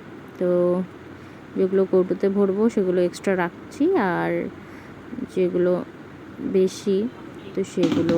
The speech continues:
আর কি এটার মধ্যে ঢুকিয়ে রেখে দিলাম। আর তো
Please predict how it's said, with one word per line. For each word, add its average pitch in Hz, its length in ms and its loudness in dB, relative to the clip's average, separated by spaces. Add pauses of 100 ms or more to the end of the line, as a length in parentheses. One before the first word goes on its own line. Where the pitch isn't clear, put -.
(100)
আর 175 160 0
কি 285 100 4 (520)
এটার 175 240 -4
মধ্যে 175 280 -4
ঢুকিয়ে 202 360 0
রেখে 147 240 0
দিলাম। 147 200 -4 (1080)
আর 175 120 0 (2750)
তো 226 80 -2